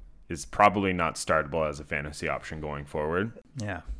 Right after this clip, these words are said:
Speaker 1: Um, it means that Jimmy Garoppolo doesn't have to throw the ball down the field.
Speaker 2: Jeff Wilson should be dropped in every league
Speaker 1: Mm-hmm.
Speaker 2: because he's not even the backup anymore because Elijah Mitchell is coming back in two weeks.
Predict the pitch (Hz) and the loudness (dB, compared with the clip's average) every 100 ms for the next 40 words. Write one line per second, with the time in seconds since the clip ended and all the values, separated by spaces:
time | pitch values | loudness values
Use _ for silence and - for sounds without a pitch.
0 | - - - - 90 82 85 82 78 98 | -10 -20 -20 -2 2 4 2 0 0 0
1 | 98 101 98 95 90 107 101 92 90 92 | 2 2 2 0 0 0 0 2 6 6
2 | 104 95 90 87 90 - - - - - | 6 6 6 4 0 -8 -20 -20 -20 -20
3 | - - 92 95 95 87 92 - 90 87 | -8 0 0 2 0 0 -2 0 2 4
4 | 82 85 82 82 80 - 90 85 127 170 | 4 4 4 2 0 0 2 6 6 6
5 | 165 175 160 131 127 104 90 92 92 - | 6 4 4 2 2 -2 2 4 4 2
6 | - 87 90 87 85 87 82 82 98 98 | -6 -4 -4 -2 0 0 -2 -4 -2 0
7 | 95 85 107 107 107 113 107 101 90 98 | 0 2 2 2 4 4 4 2 6 6
8 | 110 - 50 - - - 107 95 85 - | 6 2 -2 -4 -10 0 2 2 0 -4
9 | - - - - - - 95 101 90 90 | -8 -14 -20 -20 -18 -6 0 2 4 4
10 | 92 92 92 95 92 82 - 85 80 82 | 4 4 2 2 0 -2 -2 -2 -4 -2
11 | 82 80 90 85 90 87 82 - - | -2 -2 -4 -4 -4 -6 -6 -8 -10